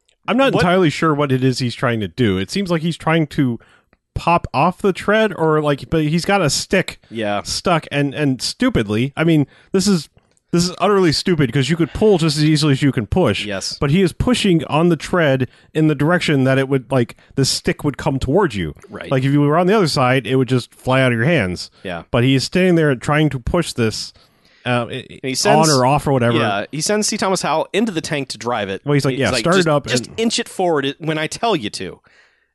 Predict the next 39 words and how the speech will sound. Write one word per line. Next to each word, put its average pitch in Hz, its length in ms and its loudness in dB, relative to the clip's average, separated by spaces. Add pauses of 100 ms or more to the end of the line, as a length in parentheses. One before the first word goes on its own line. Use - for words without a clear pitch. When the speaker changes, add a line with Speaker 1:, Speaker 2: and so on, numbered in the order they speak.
Speaker 2:
And 127 180 -6
he's 139 160 -8
gonna 143 200 -4
tell, 165 440 -2 (220)
uh, 131 340 -2 (380)
Speaker 1:
Sarah. 101 180 -8
Speaker 2:
Sarah, 117 480 -2 (520)
he's 131 180 -8
gonna 127 160 -2
give 143 220 -4
her 156 180 0
the 143 100 -4
signal, 127 480 -2
and 110 160 -8
then 113 340 -6 (260)
that's 127 260 -6
gonna 131 140 -6
happen. 110 260 -8
So 123 160 -4
he's, 208 260 -4
like, 220 240 -4 (360)
pushing 269 320 -4
on 226 100 -2
this 202 220 -2 (420)
tread, 117 440 -4 (680)
and 156 200 -2
then 175 280 0 (100)
as 190 280 -4
he's 175 240 -6
grunting, 175 480 -2
he's 123 160 -10
like, 107 180 -10
"All 101 280 -4
right," 117 540 -4
you 139 140 -6
know, 117 260 -2
and 131 240 -6
she's 139 180 -4
like, 139 160 -6